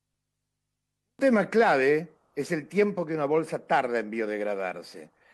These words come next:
Justamente, ¿en cuánto tiempo se biodegradan las bolsas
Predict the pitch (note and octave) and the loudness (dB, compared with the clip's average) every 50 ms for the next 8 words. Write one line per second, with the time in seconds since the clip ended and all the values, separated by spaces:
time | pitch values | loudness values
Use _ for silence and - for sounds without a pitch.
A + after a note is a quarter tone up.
0 | _ _ - - G3+ G3 G3 F3 D#3 C#3+ B2+ A#2 - B2+ C#3 C#3+ - C#4+ E4 C#4+ | _ _ -8 -6 -4 -2 0 0 0 0 -2 -4 -4 -6 -4 0 0 0 2 2
1 | C4 G#3 F3 E3+ D3 C3 A#2 B2+ A#2 - C3 A#2 A#2+ B2 A#2+ A2+ A2+ A2+ A2 A#2+ | 0 0 2 0 0 0 0 -4 -2 -2 -4 -4 -2 0 0 0 0 0 0 0
2 | B2+ B2 A#2+ A#2 G#2+ G2 F#2+ F2 F2+ G#2+ A#2+ B2+ - - B2 A2 | 0 0 0 -2 -2 -4 -6 -4 -2 -4 -4 -4 -4 -8 -10 -12